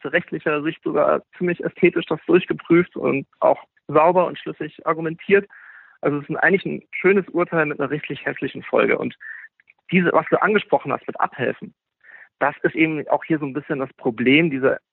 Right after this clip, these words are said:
äh, dieses Vorlagebeschlusses. Der hat nämlich eine Vorgeschichte und kommt eigentlich auch nicht mehr so überraschend.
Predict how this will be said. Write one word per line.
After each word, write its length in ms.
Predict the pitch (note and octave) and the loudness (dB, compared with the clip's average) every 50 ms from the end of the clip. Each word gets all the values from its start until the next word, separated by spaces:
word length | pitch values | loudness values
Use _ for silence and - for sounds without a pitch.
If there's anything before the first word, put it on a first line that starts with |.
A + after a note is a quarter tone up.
| _ | _
äh, 140 | - A#2+ A#2+ | -4 -4 -4
dieses 240 | A#2 B2+ B2 A#2+ - | -2 -4 -4 -6 -4
Vorlagebeschlusses. 800 | - - D3+ F3+ F3+ E3 D#3 D#3 - C#3 - - D3+ - - C#3 - - | 0 2 4 4 4 4 2 0 -4 -4 -4 -4 -4 -4 -4 -6 -2 0
Der 180 | C3+ B2+ B2 | 2 2 2
hat 120 | C3+ - - | 0 -4 -6
nämlich 180 | D3+ C#3 C3 | -6 -8 -8
eine 80 | - A2+ | -10 -10
Vorgeschichte 680 | - - C#3+ D3+ E3 E3 - - D#3 D3 - - D3 B2+ | -2 2 2 2 2 0 -2 -4 -4 -4 -4 -4 -4 -4
und 180 | A#2 B2 - _ - - - - _ _ - | -6 -8 -12 _ -20 -20 -20 -20 _ _ -8
kommt 220 | - D3 D3 D#3+ | -4 -4 -2 0
eigentlich 260 | - C3+ C#3+ C#3 C#3+ C3 | 0 -2 -2 -2 -4 -10
auch 60 | B2+ | -10
nicht 200 | C3 C3+ - - | -12 -12 -10 -8
mehr 80 | C#3 | -6
so 100 | A#2+ C3 | -4 -2
überraschend. 520 | C3 B2 B2 A2 - - - - - - | 0 0 0 0 0 -2 -4 -6 -10 -14